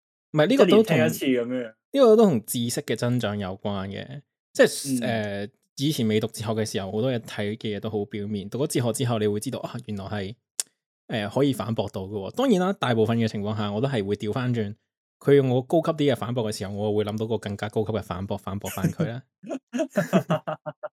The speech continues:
Speaker 1: 唔係。
Speaker 2: 然之後就噉樣無限輪迴。
Speaker 1: 呢個就係，我認，我認為，我認為其中一個好重要關於 open mind 嘅嘢，就唔代表你會轉換立場㗎嘛，而係你要聽對方嘅，
Speaker 2: 嗯。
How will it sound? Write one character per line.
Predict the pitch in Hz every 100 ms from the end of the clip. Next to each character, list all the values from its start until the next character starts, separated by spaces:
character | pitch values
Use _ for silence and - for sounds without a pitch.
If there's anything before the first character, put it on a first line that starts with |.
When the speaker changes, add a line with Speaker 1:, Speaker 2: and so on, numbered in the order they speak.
| - - _ _ _ -
Speaker 1:
唔 | 220
係。 |
Speaker 2:
然 | 120
之 | 127
後 | 143
就 | 123 117
噉 | 131
樣 | 127
無 | 110
限 | 120 113
輪 | 98
迴。 | 95 95 123 -
Speaker 1:
呢 | 277
個 | 170
就 | 127
係， | 113 113 - -
我 | 202
認， | 247 -
我 | 165
認 | 139 113
為， | 104 -
我 | 127
認 | 139 113
為 | 104 104 110 110 - _ _ _ _ _ -
其 | -
中 | 110 208
一 |
個 | 214 139
好 | 117 117
重 | - 117
要 | 113 117
關 | - 139 147
於 |
open | 139 139 143
mind | 131 131
嘅 | - 113 104
嘢， |
就 | 101 - -
唔 | 117 110
代 | 120 123
表 | 139
你 | 147
會 | 117 110
轉 | 113 123 123
換 | 107
立 | 90
場 | - 107
㗎 | 107
嘛， | 113 127 _ _ _ _ -
而 | 120
係 | 117 110 110
你 | 117
要 | 120 117 104 95 -
聽 | - 151 139 135
對 | 117
方 | 113 120
嘅， | 110
Speaker 2:
嗯。 | 110